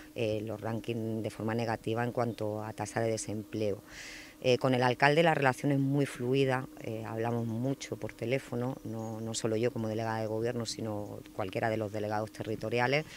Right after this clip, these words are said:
eh, de cara a, a poner el foco en Linares. Hoy, evidentemente, vamos a conocer y a poner en valor lo que es,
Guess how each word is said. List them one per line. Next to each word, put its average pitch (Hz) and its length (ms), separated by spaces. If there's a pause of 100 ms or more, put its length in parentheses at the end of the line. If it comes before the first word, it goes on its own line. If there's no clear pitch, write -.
(400)
eh, 107 540
de 113 320
cara 131 420
a, 110 500 (120)
a 113 100
poner 117 320
el 131 100
foco 113 540
en 110 220
Linares. 107 420 (160)
Hoy, 120 220
evidentemente, 113 720
vamos 110 300
a 113 60
conocer 110 420
y - 20
a 117 80
poner 110 260
en 113 160
valor 110 300 (840)
lo 113 240
que 117 180
es, 117 80